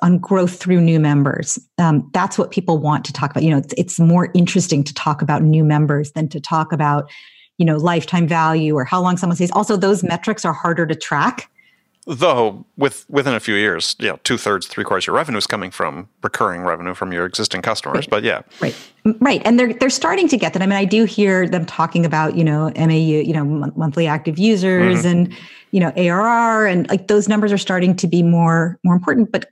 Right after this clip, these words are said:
Speaker 1: but companies aren't always digging into kind of, um, unit economics.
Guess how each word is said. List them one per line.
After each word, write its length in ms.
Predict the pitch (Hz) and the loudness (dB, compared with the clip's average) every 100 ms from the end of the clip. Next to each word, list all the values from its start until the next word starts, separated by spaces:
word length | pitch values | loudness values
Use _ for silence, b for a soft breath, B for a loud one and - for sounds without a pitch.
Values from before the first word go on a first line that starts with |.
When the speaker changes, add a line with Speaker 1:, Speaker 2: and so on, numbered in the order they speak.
| - | -6
Speaker 1:
but 100 | - | -2
companies 380 | 247 233 240 202 | 0 2 4 2
aren't 200 | 185 180 | 0 0
always 280 | 175 165 - | 2 0 0
digging 320 | 160 170 170 | 0 2 4
into 720 | 170 170 - 180 160 151 151 b b b _ - | 4 2 0 2 2 2 -2 b b b _ 0
kind 100 | 156 | 0
of, 100 | - | 0
um, 300 | 175 151 147 - _ _ _ - | 0 2 2 0 _ _ _ 0
unit 280 | 185 214 185 | 4 4 2
economics. 720 | 175 170 147 214 320 - | 2 2 2 0 -2 -8